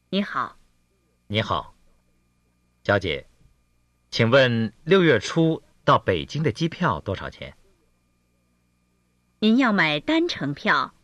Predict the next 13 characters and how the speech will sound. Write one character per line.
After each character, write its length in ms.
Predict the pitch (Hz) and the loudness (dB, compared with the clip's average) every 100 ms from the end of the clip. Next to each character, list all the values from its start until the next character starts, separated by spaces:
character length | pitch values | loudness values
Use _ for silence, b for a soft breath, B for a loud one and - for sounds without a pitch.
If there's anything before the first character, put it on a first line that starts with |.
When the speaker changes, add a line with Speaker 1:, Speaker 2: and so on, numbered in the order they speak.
| _ _ | _ _
Speaker 1:
还 160 | - 165 | -4 -4
是 400 | - 170 127 - | 0 0 0 -6
来 240 | - 175 269 | -6 -4 -4
回 240 | - 147 | -4 -6
票？ 360 | 165 240 165 131 _ _ _ _ _ _ _ _ _ _ _ | -6 -4 -4 -4 _ _ _ _ _ _ _ _ _ _ _
Speaker 2:
我 120 | 98 | 2
要 140 | 110 123 | 4 4
买 180 | 90 - | 0 -2
一 120 | 113 | -4
张 360 | 101 117 117 123 - | -2 -2 -2 -6 -12
来 180 | - 104 | -2 0
回 200 | 117 76 | 0 -6
票。 260 | - 117 | -8 -10